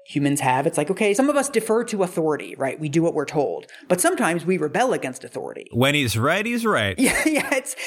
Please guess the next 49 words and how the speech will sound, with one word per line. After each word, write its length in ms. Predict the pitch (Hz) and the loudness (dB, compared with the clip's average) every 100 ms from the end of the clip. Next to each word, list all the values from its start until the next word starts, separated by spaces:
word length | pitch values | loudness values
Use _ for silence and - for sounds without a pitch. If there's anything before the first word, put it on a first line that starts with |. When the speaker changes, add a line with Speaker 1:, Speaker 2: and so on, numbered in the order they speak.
| - | -8
Speaker 1:
it's 220 | 269 277 | -2 0
just 100 | 370 | 0
sort 140 | - 370 | 0 0
of 60 | 302 | 0
like, 260 | 262 - - - | -2 -4 -18 -4
it, 280 | 233 226 214 | -2 -2 -4
most 520 | 196 196 226 294 294 | -2 2 2 2 0
of 100 | 247 | 0
it 180 | 214 190 | 0 0
is 360 | 190 170 143 - _ | -2 -2 -6 -18 _
just 340 | - 196 202 - | -2 -2 -4 -10
kind 240 | 185 185 | -4 -2
of 140 | 175 | -2
platitudes 760 | - 135 156 175 202 202 214 180 | 0 0 2 0 0 2 0 -4
about, 260 | 156 160 156 | -2 0 0
like, 160 | 226 233 | 0 0
yeah, 80 | |
we 160 | 254 196 | 0 0
all 180 | 196 269 | 0 0
contain 460 | 294 220 214 226 190 | 0 -2 0 0 0
within 240 | 165 175 | -2 -2
us 300 | 143 135 - - - | -2 -4 -8 -8 -2
impulses 420 | 175 180 170 151 | 0 2 0 -2
to 100 | 160 | -2
violence 420 | 131 139 196 233 | 0 0 0 0
and, 100 | 190 | 0
like, 140 | 160 151 | 0 0
impulses 460 | 165 160 160 151 | -2 0 0 0
to 160 | - 139 | -2 -4
empathy. 440 | - - - - - | -6 -8 -12 -12 -2
Speaker 2:
Right. 200 | 123 98 - | 0 0 -4
Speaker 1:
Also, 140 | - | 0
my 120 | 233 233 | 2 2
Donkey 280 | 240 240 | 2 0
Kong 160 | - - | -2 -4
joke 200 | - - | -10 -12
was 120 | - | -12
good, 140 | - - - - | -8 -6 -6 -6
so. 120 | - - | -6 -2
Speaker 2:
<laughs> 880 | - - - - - - - - - | 0 0 0 -2 -4 -4 -2 0 2
That, 440 | 170 - - 180 - | 2 0 -2 -4 -2
it's 300 | 311 - - | -2 0 0
gonna 160 | 160 | 2
hit 200 | 143 170 | 2 2
with 140 | 139 123 | 2 2
our 160 | 120 | 2
entire 420 | 117 117 117 123 117 | 0 0 0 0 0
audience, 420 | 101 92 90 - | -2 -4 -8 -6
Mike. 260 | 92 92 | -6 -6